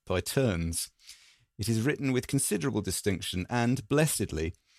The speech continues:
with the sense of English as a still living language. Hers is the world of expensive commuting to London, of unhappy marriages and weekends and chintz and punch and dogs and ostentatious, silly Christmases.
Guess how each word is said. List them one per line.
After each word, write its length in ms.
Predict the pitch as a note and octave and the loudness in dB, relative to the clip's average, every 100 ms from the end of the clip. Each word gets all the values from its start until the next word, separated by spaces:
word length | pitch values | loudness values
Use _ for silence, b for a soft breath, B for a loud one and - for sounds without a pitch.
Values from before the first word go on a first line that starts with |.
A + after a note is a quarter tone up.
| b - | b -4
with 120 | A2 | -2
the 80 | A#2 | 0
sense 340 | - A#2+ A2+ | 2 0 0
of 120 | A#2 C#3+ | -2 2
English 540 | D3 B2 E2+ D#2 - | 2 4 2 0 -2
as 120 | G#2 G#2+ | -2 -4
a 40 | |
still 420 | - A2 G#2 G2 G#2+ | 0 0 2 0 0
living 400 | G2 F#2 F2 F2 | 2 4 2 0
language. 680 | F#2 F2+ D2+ D2 - - - _ _ _ _ _ _ - b b - | 0 0 -2 -2 -2 -6 -8 _ _ _ _ _ _ -20 b b 2
Hers 400 | C3+ C3+ B2+ C3 | 6 6 6 2
is 100 | A2+ | -2
the 80 | A#2+ | 0
world 320 | G#2+ G2+ F#2+ | 2 4 2
of 60 | G2 | 0
expensive 680 | - - A2+ A#2 - A2+ - | -2 0 0 0 0 -4 0
commuting 480 | G#2+ A2 G#2 A2 G#2 | 2 2 2 0 0
to 120 | G#2+ | 2
London, 420 | F#2+ E2+ D#2 D2 - b b b - | 2 2 0 -4 -14 b b b 0
of 100 | G#2+ | 6
unhappy 440 | B2+ B2+ B2+ B2 A2+ | 6 6 4 4 2
marriages 500 | A2 G#2 F#2+ G#2+ G#2 | 4 2 2 0 2
and 160 | G#2 | 2
weekends 560 | A#2 A2 G#2 F#2 F2+ - | 2 0 2 2 0 0
and 200 | G2+ F2+ | -2 0
chintz 540 | - A#2 F2+ - - - | 2 2 2 -2 -6 -2
and 180 | G#2+ - | -2 0
punch 500 | A2+ F2+ - - - | 0 0 -2 -6 -2
and 200 | G#2+ G#2 | 0 2
dogs 500 | A#2+ G2+ E2 - - - | 4 2 2 -4 -6 -4
and 100 | G#2+ | -2
ostentatious, 840 | A#2 - A2+ G#2+ - G2+ - G#2 - | -2 -2 0 0 2 0 0 -4 -4
silly 400 | - - G#2+ F2+ | -2 0 0 0
Christmases. 680 | - G2 - E2+ D#2+ D#2+ | -2 -4 -4 -4 -4 -6